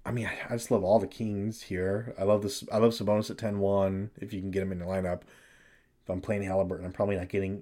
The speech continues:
getting there. But one guy that's really sticking out to me on the Houston side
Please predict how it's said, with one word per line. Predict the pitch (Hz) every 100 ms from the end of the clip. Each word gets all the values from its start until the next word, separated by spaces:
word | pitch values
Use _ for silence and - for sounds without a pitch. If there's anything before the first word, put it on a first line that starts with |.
| -
getting | 107 101
there. | 90 87 92 - - - - _ - - _ _ _ _ _ _ _ _ _ _ _ _ _ _ _ _ _
But | 123 113 - -
one | 120 143 190
guy | 196 180
that's | 170 135 - -
really | 110 104 104 107 113 120 113
sticking | - 104 98
out | 92 87
to | -
me | 95
on | 85
the | 87
Houston | 92 90 -
side | 85 90 87 87